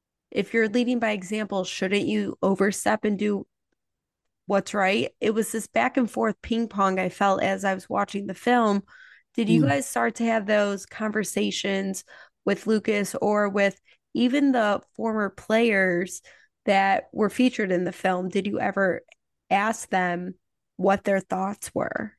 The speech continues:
Speaker 2: Oh, yeah. Yeah. I mean, Coach Ireland was,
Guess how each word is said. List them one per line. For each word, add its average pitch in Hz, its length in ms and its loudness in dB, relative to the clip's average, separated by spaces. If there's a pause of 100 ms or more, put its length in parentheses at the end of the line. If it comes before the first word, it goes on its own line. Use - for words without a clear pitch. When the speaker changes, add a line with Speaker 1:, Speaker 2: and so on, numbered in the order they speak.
(420)
Speaker 2:
Oh, 220 140 8
yeah. 165 420 8
Yeah. 156 240 6
I 180 140 4
mean, 190 200 6
Coach 226 280 4
Ireland 165 600 6 (1300)
was, 151 800 0